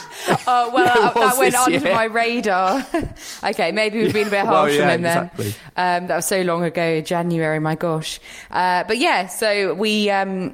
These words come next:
Speaker 1: that was all yesterday. And then, well, we also had yesterday, my semi-finalist, Sofia Kenin, is out. She lost to Cincinnati champion Madison Keys in straight sets. And Keys is actually, I think she's made seven of the last nine,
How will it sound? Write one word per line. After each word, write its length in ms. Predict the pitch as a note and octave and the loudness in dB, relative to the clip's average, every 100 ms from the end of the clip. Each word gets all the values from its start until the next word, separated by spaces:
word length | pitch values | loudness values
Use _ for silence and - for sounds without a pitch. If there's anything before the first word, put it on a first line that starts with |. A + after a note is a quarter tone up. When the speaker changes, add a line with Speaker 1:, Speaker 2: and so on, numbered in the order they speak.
| - | -4
Speaker 1:
that 180 | G#3 F3+ | -2 -2
was 120 | G#3+ | -2
all 120 | G3+ | -2
yesterday. 920 | F#3+ G3+ - - F3+ D#3+ B2+ D3 F3+ | -2 -4 -6 -6 -2 -2 0 0 0
And 160 | F#3+ G#3 | -2 0
then, 380 | G#3 G3+ G3+ G3 | 0 0 0 0
well, 440 | A3 E3 D#3 D#3 - - - - | 0 0 0 -4 -10 -20 -14 -4
we 160 | G#3 | 0
also 340 | G#3 A#3 - A3 | 0 0 0 0
had 340 | G#3+ G#3 G3+ F3 | 0 -2 -4 -4
yesterday, 1000 | G3+ - - G#3 G#3 G3 F#3+ F#3+ - _ | -4 -4 -6 -2 0 2 0 -2 -4 _
my 320 | G#3 B3 C#4+ | -2 0 0
semi-finalist, 1200 | C#4+ C#4 C4 B3+ B3+ C4 C4 F#3 D#3+ A3+ - - | 0 -2 0 0 0 0 0 0 0 -2 -4 -2
Sofia 460 | - A#3 - A#3 G#3+ | -2 -2 -2 -2 -2
Kenin, 680 | - B3 G#3+ D#3 F#3+ G#3+ G3 - - - - | -2 -2 0 0 0 -2 -4 -14 -20 -20 -6
is 180 | F#3 - | -4 -2
out. 420 | F3+ E3 A3+ - | 0 0 -2 -6
She 140 | - G3+ | -8 -4
lost 300 | G#3 G3+ - | -4 -4 -8
to 80 | |
Cincinnati 560 | F#3 F#3+ - F#3+ F3 F3+ | -6 -6 -4 -6 -6 -6
champion 420 | - E3+ E3+ E3 | -4 -2 -2 -2
Madison 360 | E3 E3+ - D#3+ | -2 -2 -4 -4
Keys 280 | - E3+ D#3 | -2 -2 -2
in 100 | D3 | -4
straight 280 | - D3+ - | -2 -4 -4
sets. 600 | D3 C3 F#3 - - - - - - | -4 -2 -4 -6 -8 -8 -12 -16 -6
And 140 | B3 B3 | -6 0
Keys 260 | E4+ C#4 | 0 0
is 100 | B3+ | 0
actually, 460 | A#3+ - - G#3 F3 | -2 -4 -4 -2 -2
I 60 | |
think 200 | G3+ C4+ | -2 -8
she's 180 | - C#4 | -10 -4
made 180 | B3 A#3+ | -2 -2
seven 300 | - G#3 G3+ | -2 -2 -4
of 100 | F#3+ | -4
the 100 | F#3+ | -2
last 320 | F3+ E3+ E3+ | 0 0 -2
nine, 580 | F3 E3 D#3+ D#3+ D#3+ C#3+ | -2 0 0 0 -2 -4